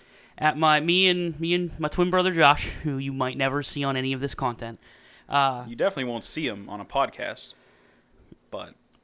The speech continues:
Speaker 2: you know, hey.
Speaker 1: Man. Anyway. We, uh, went to, went, my,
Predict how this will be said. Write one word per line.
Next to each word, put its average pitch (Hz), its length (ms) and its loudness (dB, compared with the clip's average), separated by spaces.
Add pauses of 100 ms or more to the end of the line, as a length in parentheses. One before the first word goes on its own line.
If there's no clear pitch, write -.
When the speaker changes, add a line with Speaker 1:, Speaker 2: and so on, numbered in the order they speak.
(340)
Speaker 2:
you 113 120 -16
know, - 120 -18
hey. 110 240 -12 (240)
Speaker 1:
Man. 202 360 0 (440)
Anyway. 135 400 2 (1600)
We, 190 240 0
uh, 175 200 8
went 160 240 2
to, 143 460 -2 (440)
went, 147 220 -2
my, 160 160 4